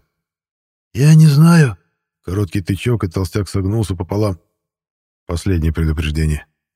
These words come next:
«Где ключи?» «Там, в столе», ткнул пальцем коротышка. «Значит, начальник ты?»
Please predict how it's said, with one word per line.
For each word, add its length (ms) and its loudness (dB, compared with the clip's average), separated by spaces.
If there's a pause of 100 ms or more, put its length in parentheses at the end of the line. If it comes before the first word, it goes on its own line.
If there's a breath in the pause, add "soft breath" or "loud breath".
(300)
«Где 220 -4
ключи?» 340 -2 (1040)
«Там, 300 -2
в 120 -18
столе», 400 -2 (920)
ткнул 160 -8
пальцем 360 -6
коротышка. 600 -6 (340)
«Значит, 320 -6
начальник 440 -2
ты?» 200 -4